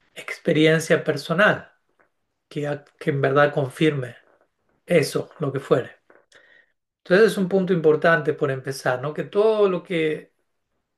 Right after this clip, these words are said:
tratar de asumir la menor cantidad de cosas posibles <laughs> en nuestra vida, y más bien tratar de movernos en base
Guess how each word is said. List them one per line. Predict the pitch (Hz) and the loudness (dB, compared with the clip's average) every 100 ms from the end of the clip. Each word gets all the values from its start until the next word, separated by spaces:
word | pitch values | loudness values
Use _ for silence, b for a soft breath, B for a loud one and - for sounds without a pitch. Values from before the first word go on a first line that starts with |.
| _ _ | _ _
tratar | 196 196 240 | 0 4 6
de | 240 | 6
asumir | 202 - 190 208 214 | 4 0 -4 -2 0
la | 190 | 0
menor | 175 170 165 196 196 | 0 -6 -4 -4 -4
cantidad | 180 175 170 170 | -6 -6 -2 0
de | 170 | 0
cosas | 175 165 165 151 | -4 -6 -6 -14
posibles | - - 170 131 - - - - _ | -16 -8 -6 -6 -8 -18 -18 -20 _
<laughs> | |
en | 220 - _ - - - - 143 | -12 -12 _ -20 -20 -20 -12 -4
nuestra | 139 139 143 | -4 -2 0
vida, | 143 135 120 - b b b b _ | 2 2 -2 -8 b b b b _
y | 156 | -4
más | 156 156 | -2 2
bien | 175 190 | 2 2
tratar | 190 185 185 190 | 0 2 2 2
de | 175 | 2
movernos | 165 156 175 190 175 175 | 4 6 4 2 -4 -6
en | 147 | -2
base | 156 165 - 196 202 - | 0 0 -2 -6 -6 -10